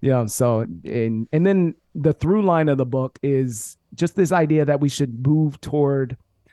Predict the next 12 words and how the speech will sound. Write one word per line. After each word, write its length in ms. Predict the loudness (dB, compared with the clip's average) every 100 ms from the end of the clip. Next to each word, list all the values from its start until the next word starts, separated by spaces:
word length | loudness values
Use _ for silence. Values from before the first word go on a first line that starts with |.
| _
because 180 | -2 -2
it, 200 | -2 -6
one 200 | -6 -2
of, 140 | -2 -2
one 160 | -2 0
of 60 |
my 120 | 0
main 240 | 0 -2 -2
passions 600 | -4 -4 -6 -8 -8 -6
is 160 | -4
that 180 | -2 -2
we 200 | 2 2